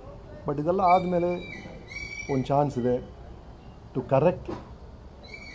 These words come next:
and, you know, ಆ ಒರಿಜಿನಲ್ ನೆನ್ನೆಯ ದರ್ಶನ್ನ ಮತ್ತೆ ನಮ್ಮ ಮನಸ್ಸಲ್ಲಿ ವಾಪಸ್ ಬರೋ ಥರ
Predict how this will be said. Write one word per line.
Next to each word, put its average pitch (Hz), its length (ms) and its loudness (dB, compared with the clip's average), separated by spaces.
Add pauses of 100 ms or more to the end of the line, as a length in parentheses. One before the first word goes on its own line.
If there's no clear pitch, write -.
(260)
and, 113 180 0
you 113 100 0
know, 123 120 -2 (640)
ಆ 107 80 -4
ಒರಿಜಿನಲ್ 123 600 2
ನೆನ್ನೆಯ 127 260 4
ದರ್ಶನ್ನ 113 460 0 (920)
ಮತ್ತೆ 123 220 0
ನಮ್ಮ 110 220 0
ಮನಸ್ಸಲ್ಲಿ 113 280 -2
ವಾಪಸ್ 110 320 -2
ಬರೋ 104 140 -2
ಥರ 107 140 -4